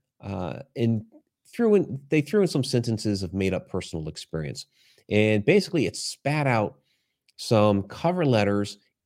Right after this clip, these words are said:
that were sent to real hiring managers to take a look. And one particular recruitment expert stated, "We would likely think this was written by a genuine candidate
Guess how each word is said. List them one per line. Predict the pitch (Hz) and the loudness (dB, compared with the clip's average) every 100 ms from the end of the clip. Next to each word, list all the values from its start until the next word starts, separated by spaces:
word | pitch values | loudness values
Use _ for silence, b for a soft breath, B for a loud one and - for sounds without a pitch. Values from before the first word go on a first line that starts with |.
| - | -4
that | 113 85 | -2 -2
were | 107 | -4
sent | - 135 135 | 0 0 0
to | 139 113 | -2 0
real | 101 104 98 | 0 0 0
hiring | - - 113 110 92 | -4 -4 -2 0 -2
managers | 85 80 80 85 85 | -4 -6 -8 -10 -12
to | - | -16
take | - 90 | -12 -8
a | 104 | -6
look. | 220 - _ _ _ b b b _ | -6 -10 _ _ _ b b b _
And | 120 120 120 120 | -2 2 2 4
one | 175 | 2
particular | 175 170 156 156 | 2 -2 0 0
recruitment | 127 113 143 139 131 - | 0 0 -2 -2 -4 -4
expert | 127 - - 120 - _ _ _ | -10 -8 -4 -4 -4 _ _ _
stated, | - - 123 127 | -6 2 4 4
"We | 117 123 | 2 2
would | 127 117 | 4 2
likely | 101 139 226 240 | 2 0 0 -4
think | 202 151 143 | -2 -2 -2
this | 139 - | -4 -4
was | 104 | -4
written | 104 110 120 | -4 -4 -4
by | 104 | 0
a | 101 | 0
genuine | 95 110 117 123 | 2 -2 0 -2
candidate | 120 - 123 127 143 143 | -4 -6 -4 0 0 -2